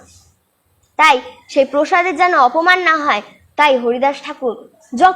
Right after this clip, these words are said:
করতেই থাকলেন সারা রাত, সারাদিন ওভাবে জপ করতে থাকলেন। জপ করতে করতে যখন দ্বাদশী তিথির দিন এলো, সেই দ্বাদশী তিথির দিন তখন হরিদাস ঠাকুর সেই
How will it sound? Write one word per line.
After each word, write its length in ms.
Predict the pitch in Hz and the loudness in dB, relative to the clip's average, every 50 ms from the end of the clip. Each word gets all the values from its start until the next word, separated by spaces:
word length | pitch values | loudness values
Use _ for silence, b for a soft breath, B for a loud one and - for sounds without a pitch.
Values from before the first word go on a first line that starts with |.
| 370 339 | 0 -4
করতেই 300 | 381 381 - 359 381 - | -4 -4 -2 -4 -4 -4
থাকলেন 340 | 320 311 - - 269 277 | -4 -6 -6 -2 -4 -4
সারা 320 | 269 - 349 339 381 381 349 | -2 0 2 4 4 4 6
রাত, 300 | 349 381 381 339 294 - - - - _ _ _ _ _ _ | 4 4 4 2 0 -4 -10 -20 -20 _ _ _ _ _ _
সারাদিন 400 | - 320 311 330 330 294 381 349 | -6 -2 -2 0 0 0 0 0
ওভাবে 260 | 311 302 311 320 302 254 | 0 0 0 -2 0 2
জপ 200 | 254 277 277 277 - | 2 2 2 2 -2
করতে 220 | - 254 247 247 247 | -6 -6 -4 -4 -6
থাকলেন। 360 | 247 226 - - 208 180 - - - - - - _ _ - 208 | -8 -8 -12 -12 -12 -14 -14 -16 -20 -20 -20 -20 _ _ -8 -2
জপ 180 | 233 247 247 247 - | -2 -2 -2 -2 -2
করতে 240 | 262 262 262 - 285 | -2 -2 -2 -4 -6
করতে 360 | - 285 269 269 269 269 247 | -4 -4 -4 -2 -2 -4 -4
যখন 320 | 240 233 233 254 247 233 214 | -2 -4 -6 -6 -8 -6 -2
দ্বাদশী 440 | 214 196 196 208 240 269 - 370 | -2 -2 -2 -2 -4 -6 -6 -8
তিথির 380 | 302 262 262 240 262 254 214 202 | -10 -10 -12 -12 -12 -12 -12 -10
দিন 180 | 226 226 220 226 | -10 -8 -6 -4
এলো, 260 | 233 247 285 330 - - - - - - | -2 0 0 -2 -2 -4 -10 -20 -20 -20
সেই 340 | - - - - 269 262 | -20 -14 -10 -6 -4 0
দ্বাদশী 460 | 240 247 240 254 294 359 370 - 440 - | 2 2 2 2 2 0 -2 -2 -4 -4
তিথির 380 | 359 359 359 370 339 277 269 | -4 -4 -4 -4 -6 -6 -4
দিন 200 | 349 359 392 415 427 - - - - - _ _ _ _ _ - - - - B B B B B B B _ _ - | -4 -2 -2 -4 -6 -10 -18 -20 -20 -20 _ _ _ _ _ -14 -14 -14 -14 B B B B B B B _ _ 0
তখন 500 | 269 262 269 - 339 330 330 349 349 320 | 0 0 2 2 0 0 0 -2 -4 -8
হরিদাস 380 | 254 269 262 254 269 277 262 - | -4 -2 -2 0 0 -2 -4 -4
ঠাকুর 300 | 277 269 - 294 349 - | -8 -6 -4 -6 -6 -6
সেই 540 | - - 320 330 349 320 262 208 208 - | -4 0 2 2 2 2 0 -4 -12 -18